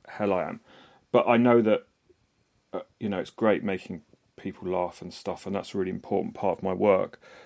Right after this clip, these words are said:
But it's not the only thing in my work, I don't think. And, but then when I'm doing a show,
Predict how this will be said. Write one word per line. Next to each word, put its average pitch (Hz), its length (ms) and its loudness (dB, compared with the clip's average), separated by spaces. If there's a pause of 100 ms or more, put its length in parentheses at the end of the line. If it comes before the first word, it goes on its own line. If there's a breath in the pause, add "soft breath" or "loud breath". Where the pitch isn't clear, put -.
(440 soft breath)
But - 200 10
it's - 160 2
not 156 160 4
the 131 100 8
only 135 280 10
thing 92 200 -4
in 82 80 -2
my 73 160 -4
work, - 580 -8 (280)
I 101 160 6
don't 92 260 0
think. - 520 -4 (580 soft breath)
And, 101 280 2 (1000)
but - 260 4
then 127 240 6
when 139 100 4
I'm 139 140 6
doing 123 240 6
a 107 40 4
show, 98 580 4